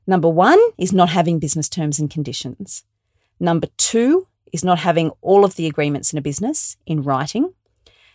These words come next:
Number three is not knowing how to deal with changes to your agreements. Number four is not verifying clients and third parties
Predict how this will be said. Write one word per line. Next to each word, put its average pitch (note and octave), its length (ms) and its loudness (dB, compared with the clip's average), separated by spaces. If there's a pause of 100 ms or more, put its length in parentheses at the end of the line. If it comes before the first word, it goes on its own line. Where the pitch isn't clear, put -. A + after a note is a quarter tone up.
(220)
Number F3 200 2
three G3 680 2
is F3 100 -4
not F#3 160 0
knowing E3 220 0
how E3 160 0
to D#3 100 0
deal D3+ 180 -4
with D3+ 140 -6
changes G#3+ 840 0 (120)
to - 120 -4
your C3+ 160 -2
agreements. C3+ 760 -4 (460)
Number F3+ 240 0
four F#3+ 480 0
is D#3+ 140 -6
not F3 300 2
verifying D#3+ 680 0
clients D3 560 -4
and D3+ 160 -6
third D3 200 0
parties F3 680 -2